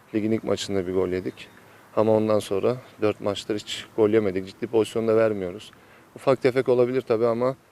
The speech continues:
kalecimiz de gerçekten çok iyi bu konuda. E, bize yardımcı oluyor. Bütün takım birbirine yardımcı oluyor. Tabii savunma sadece defanstan başlamaz.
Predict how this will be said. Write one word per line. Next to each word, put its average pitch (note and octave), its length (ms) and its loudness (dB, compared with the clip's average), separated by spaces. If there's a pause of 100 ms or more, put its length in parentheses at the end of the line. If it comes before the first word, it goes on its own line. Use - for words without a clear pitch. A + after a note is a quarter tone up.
(360)
kalecimiz A#2 440 2
de A2 80 4
gerçekten G#2+ 460 0
çok - 260 -10
iyi G2+ 80 -6
bu F#2+ 60 -8
konuda. G2 380 -10 (600)
E, F#2+ 200 -8
bize F#2+ 140 -4
yardımcı G2 520 0
oluyor. F2+ 240 -10 (640)
Bütün C#3+ 320 0
takım G#2+ 340 -2
birbirine F#2+ 320 0
yardımcı F#2 480 -2
oluyor. G2+ 200 0
Tabii A2 400 0
savunma A2+ 440 2
sadece A2 460 2
defanstan A2+ 540 0
başlamaz. A2 580 -6